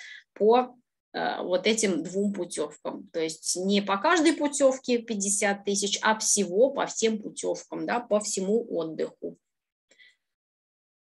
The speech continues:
Ну, по сути, тут как бы, э, не ограничение, да, э,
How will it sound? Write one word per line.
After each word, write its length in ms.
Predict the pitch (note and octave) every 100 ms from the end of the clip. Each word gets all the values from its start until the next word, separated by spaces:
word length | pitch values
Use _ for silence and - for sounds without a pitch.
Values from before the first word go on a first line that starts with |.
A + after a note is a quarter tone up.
| -
Ну, 280 | G#3 D#4 -
по 200 | G#3+ C4+
сути, 360 | C4+ F#4 F#4 D#4
тут 240 | D4 C#4
как 240 | - C4+
бы, 120 | A#3 B3
э, 680 | A3+ - G#3+ G#3+ G3 F#3 F#3
не 140 | A3
ограничение, 920 | B3 A#3 B3 C4 B3+ - E4+ E4 C#4 A3
да, 1080 | G#3 A#3 C4 B3+ G3 F#3+ G3 F#3 F#3 F3+
э, 60 | F3